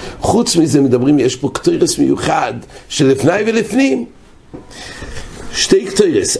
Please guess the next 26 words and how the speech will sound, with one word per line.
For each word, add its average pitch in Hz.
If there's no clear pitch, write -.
בפרשה 175
של 135
הקטורת 165
של 135
יום 143
הכיפורים 147
כתוב, 113
דקו, 107
אומרת 135
הגמרא, 151
הרי 135
בין 147
כך -
זה 131
כתוב, 117
בפרשה 127
שכתוב, 143
קטורת, 101
ושוחקת 107
ממנו 147
הדק. 131
אלו, 95
מה 92
תוספת 98
של 87
דקו? 87